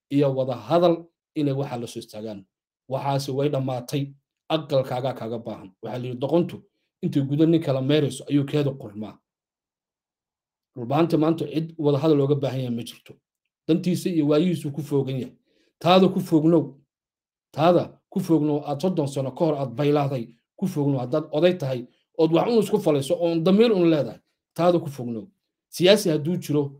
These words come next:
damiir lana, maanta waxaa loo baahan yahay inaad dhalinyartiina isku duudaan. Gabagabadii, bulshada qurbo joogta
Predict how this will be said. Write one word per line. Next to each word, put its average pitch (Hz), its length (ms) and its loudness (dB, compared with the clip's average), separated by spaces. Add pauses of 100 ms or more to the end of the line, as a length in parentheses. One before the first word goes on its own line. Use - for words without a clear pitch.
(160)
damiir 160 320 2
lana, 160 280 2 (440)
maanta 143 260 -2
waxaa 127 160 -8
loo 143 140 0
baahan 127 220 -6
yahay 131 100 -6
inaad 127 140 -8
dhalinyartiina 120 520 -6
isku 113 180 -12
duudaan. 113 380 -8 (760)
Gabagabadii, 131 540 0 (1300)
bulshada 151 340 4 (200)
qurbo 120 260 -8
joogta 143 340 0